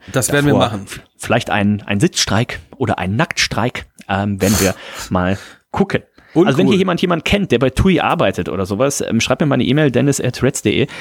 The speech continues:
Speaker 2: Äh, das Problem ist, man kann auch, also man kann anrufen, aber, ähm, für diese, wir, während der Reise waren die alle super nett, hat auch alles gut geklappt. Es gibt ein Team, was dich quasi betreut während der Reise.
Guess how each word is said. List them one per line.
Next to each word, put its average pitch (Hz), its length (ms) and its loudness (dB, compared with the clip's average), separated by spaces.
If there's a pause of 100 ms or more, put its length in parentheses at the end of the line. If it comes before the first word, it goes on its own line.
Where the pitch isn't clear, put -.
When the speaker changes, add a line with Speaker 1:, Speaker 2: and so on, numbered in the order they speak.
(140)
Speaker 2:
Äh, - 80 -2
das 117 100 0
Problem 123 300 0
ist, 151 100 -2
man 143 100 2
kann 135 160 0
auch, - 220 -2
also 107 100 0
man 107 80 2
kann - 140 0
anrufen, 196 540 0
aber, 123 460 2
ähm, 117 440 2
für - 140 -4
diese, 117 520 2
wir, 110 200 -2 (280)
während 196 360 2
der 185 160 0
Reise 208 340 2
waren 120 140 2
die 117 100 2
alle 110 140 2
super 110 200 2
nett, 135 200 2
hat 131 60 4
auch 123 80 2
alles 110 200 0
gut - 140 -6
geklappt. - 380 -2
Es - 140 -4
gibt - 160 -6
ein 120 140 -2
Team, 131 240 0
was 113 140 0
dich 117 120 -2
quasi 107 200 0
betreut 98 380 -2
während 117 260 2
der 165 100 0
Reise. 196 340 0